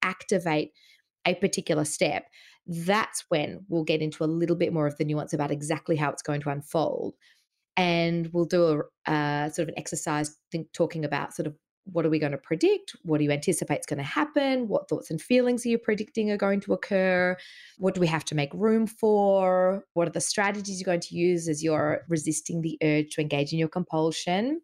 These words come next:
What are you willing to tolerate today? And then go do.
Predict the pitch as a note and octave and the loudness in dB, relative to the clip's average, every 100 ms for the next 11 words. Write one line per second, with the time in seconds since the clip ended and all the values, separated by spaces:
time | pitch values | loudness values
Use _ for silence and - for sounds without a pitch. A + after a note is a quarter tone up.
0 | _ _ E3 D#3 F3 E3+ F3 F3+ F3+ F#3+ | _ _ 2 4 4 4 4 4 2 0
1 | - - - - _ _ _ _ - F#3 | -6 -20 -20 -20 _ _ _ _ 0 4
2 | F3 E3+ E3+ E3+ - _ _ - - F3 | 4 6 6 4 0 _ _ -14 -2 2
3 | F3+ F#3+ G3 G3 G#3+ F3+ F3+ G3 C4 F4+ | 4 4 2 -2 -2 2 2 2 2 0
4 | F#4 - - _ E3+ E3+ D#3 D#3 D#3 D3 | -4 -14 -20 _ 0 0 2 0 2 0
5 | C#3 C3+ C3+ - - | -2 0 -2 -2 -4